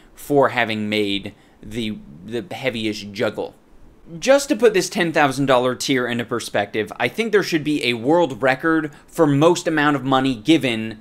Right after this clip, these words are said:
just to receive a spot in the world records book, right? 'Cause then it would be, "Oh, in, in twenty fourteen,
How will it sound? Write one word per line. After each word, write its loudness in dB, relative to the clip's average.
just 2
to 4
receive 0
a -6
spot 2
in -8
the -2
world 0
records -2
book, -10
right? 2
'Cause 2
then 2
it 0
would 2
be, -2
"Oh, 6
in, -2
in -6
twenty -4
fourteen, -2